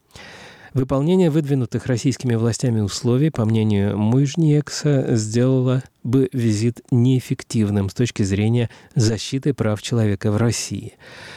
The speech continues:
Комиссар отметил, что отмена визита не означает, что его ведомство прекратит следить за ситуацией с соблюдением прав человека в России.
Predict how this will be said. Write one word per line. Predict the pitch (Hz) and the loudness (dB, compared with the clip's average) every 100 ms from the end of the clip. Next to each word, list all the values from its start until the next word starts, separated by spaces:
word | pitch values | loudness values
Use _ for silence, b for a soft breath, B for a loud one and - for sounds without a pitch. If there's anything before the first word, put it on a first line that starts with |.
| B | B
Комиссар | - 170 - 147 | 2 2 4 2
отметил, | 131 135 127 123 | 2 0 0 -2
что | - 120 | 0 -2
отмена | 107 135 120 | 2 2 2
визита | 107 110 113 117 | 2 0 0 2
не | 117 | 2
означает, | 104 104 - 113 98 | 2 0 0 -2 -2
что | - | -2
его | 104 101 | -2 0
ведомство | 95 127 143 123 131 | 2 2 2 0 -4
прекратит | - 143 - 117 - 98 | -2 0 0 0 -2 -6
следить | - 104 98 123 | -2 -2 2 2
за | 135 107 | 2 0
ситуацией | - 110 104 117 - 120 | -2 -2 -2 -2 -2 -4
с | - | -4
соблюдением | - 107 104 101 101 95 | -6 -2 0 0 0 0
прав | 92 98 - | 0 -2 -2
человека | - 95 104 - 98 | 0 2 2 0 0
в | |
России. | 95 90 - 95 | 0 -2 -4 -6